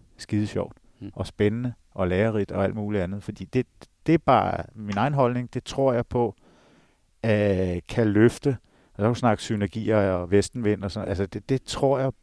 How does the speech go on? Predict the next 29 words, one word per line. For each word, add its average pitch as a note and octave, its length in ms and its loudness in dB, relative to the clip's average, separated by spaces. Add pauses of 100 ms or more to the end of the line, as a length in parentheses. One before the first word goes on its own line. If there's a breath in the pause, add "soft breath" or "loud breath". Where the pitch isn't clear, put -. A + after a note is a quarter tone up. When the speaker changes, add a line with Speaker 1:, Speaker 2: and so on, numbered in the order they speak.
Speaker 1:
og G2+ 140 -2
det A2 60 2
var G#2+ 40 2
derfor, A#2+ 220 2
jeg G#2 100 4
kom G#2 180 2
ud G#2+ 120 0
med G2 140 -2
det F#2+ 160 2
begreb, E2 380 -6
ikke? G#2+ 160 -6
Det A2 80 -2
var G#2 100 2
sådan G2+ 180 -6
metaforen, G2+ 540 -4
der G2+ 60 -2
lige G2 160 -4
kom G#2 220 -4
ind. G2 120 -4 (580 soft breath)
For - 80 -20
det - 40 0
er A2 40 4
jo C3 40 6
fedt. - 400 4
Altså, G2+ 320 -4 (260)
der A#2+ 60 4
er C3 160 10
vind A#2 220 4
herover. F#2+ 320 -2